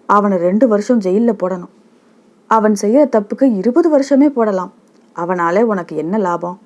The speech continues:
கழுதையை அடிச்சு விரட்டாம இத்தனை வருஷம் இருந்துட்டியே." "பாம்பை பெத்தா வேலையிலேயா விட முடியும்னு நினைச்சிட்டேன்." "கல்யாணி, உன் மகனை பத்தி நானும் நிறைய கேள்விப்பட்டிருக்கேன். அவனை எனக்கு மனுஷனா தெரியல."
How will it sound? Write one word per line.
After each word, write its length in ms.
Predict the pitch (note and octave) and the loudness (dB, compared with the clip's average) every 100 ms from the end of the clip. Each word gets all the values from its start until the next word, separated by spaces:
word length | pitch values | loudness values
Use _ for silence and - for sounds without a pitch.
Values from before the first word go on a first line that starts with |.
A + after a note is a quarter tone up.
| _ _ _ - | _ _ _ -4
கழுதையை 400 | E3 F3+ A3 A3+ | 0 4 4 4
அடிச்சு 240 | F#3+ G3+ - | 2 -2 0
விரட்டாம 500 | G3+ G3 G3+ G3 A3 | 0 0 0 -2 -2
இத்தனை 340 | F#3+ G3 G#3 | -4 -4 -2
வருஷம் 500 | F#3 F#3+ A3+ G#3+ G3 | -2 -2 -4 -4 -4
இருந்துட்டியே." 480 | F#3+ F#3 F3 E3 E3 _ _ _ _ _ _ - | -4 -6 -6 -6 -6 _ _ _ _ _ _ 0
"பாம்பை 360 | A3+ B3 D4 | 4 4 4
பெத்தா 480 | A#3+ G#3 G#3+ G#3+ G#3+ - - | 2 -2 0 0 -2 -4 -2
வேலையிலேயா 640 | G3+ A3+ B3 A#3 A3+ A3 | 2 4 4 6 4 2
விட 180 | F#3+ G3+ | 0 -2
முடியும்னு 480 | G#3 F#3+ G3 G#3+ F3+ | -2 -2 -2 -2 -4
நினைச்சிட்டேன்." 380 | F3 G3+ F3 - _ _ _ _ _ _ _ _ _ _ | -8 -10 -10 -14 _ _ _ _ _ _ _ _ _ _
"கல்யாணி, 500 | G3 F#3+ G3+ F3 G3 _ _ | -2 0 -2 -6 -14 _ _
உன் 180 | G3 F#3 | -2 0
மகனை 320 | F#3 A#3 C4 | 0 2 2
பத்தி 280 | G#3 F#3+ G#3+ | 0 -2 -2
நானும் 320 | F#3 F#3+ G#3+ | 0 -2 -2
நிறைய 320 | F3+ G#3+ B3+ G3+ | 0 2 2 2
கேள்விப்பட்டிருக்கேன். 640 | G3 F#3+ F3+ E3 D#3 - _ _ _ | -2 -2 -2 -6 -12 -16 _ _ _
அவனை 340 | G3 F#3+ F#3+ | 0 0 -2
எனக்கு 480 | F3 F3 F3 G3 E3+ | -4 -6 -4 -4 -2
மனுஷனா 340 | F#3 G3+ G#3+ A3 G#3+ | -6 -4 -4 -4 -4
தெரியல." 300 | G3 F#3+ | -4 -4